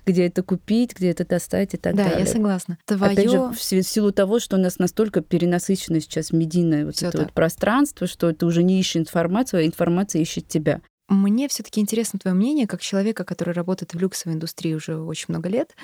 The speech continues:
Speaker 2: а, и не только в России, да, насколько мне известно. Ам, э,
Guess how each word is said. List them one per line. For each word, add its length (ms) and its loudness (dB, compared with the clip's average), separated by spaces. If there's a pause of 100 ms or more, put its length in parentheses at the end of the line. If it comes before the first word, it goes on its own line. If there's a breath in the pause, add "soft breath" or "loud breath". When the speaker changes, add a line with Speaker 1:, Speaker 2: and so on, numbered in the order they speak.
(400 loud breath)
Speaker 2:
а, 340 -2
и 260 -4
не 120 -2
только 320 -4
в 60 -12
России, 400 -4
да, 160 -2
насколько 440 -6
мне 160 -4
известно. 480 -10 (560 loud breath)
Ам, 680 -6 (300)
э, 40 -14